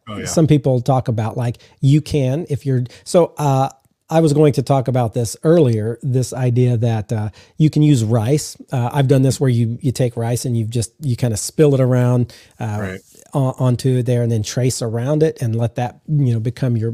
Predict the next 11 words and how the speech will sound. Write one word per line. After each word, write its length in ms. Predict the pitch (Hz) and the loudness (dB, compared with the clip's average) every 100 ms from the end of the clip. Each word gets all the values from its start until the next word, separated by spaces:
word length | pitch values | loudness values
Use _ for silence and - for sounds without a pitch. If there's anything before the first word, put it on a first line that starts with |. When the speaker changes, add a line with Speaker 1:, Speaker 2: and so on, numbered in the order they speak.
| - | -2
Speaker 2:
your 140 | 135 | 2
major 280 | 117 110 101 | 2 0 -4
continents. 440 | - 135 131 123 | -6 -4 -4 -4
The 80 | 120 | -6
same 260 | - 156 131 | 0 2 4
with 160 | 110 | 4
beans. 400 | 107 123 123 127 | 4 4 4 2
People 280 | - 123 113 | 0 -4 0
do 120 | 120 | 0
that 220 | 113 104 - | 0 -2 -4
there. 180 | 113 | -6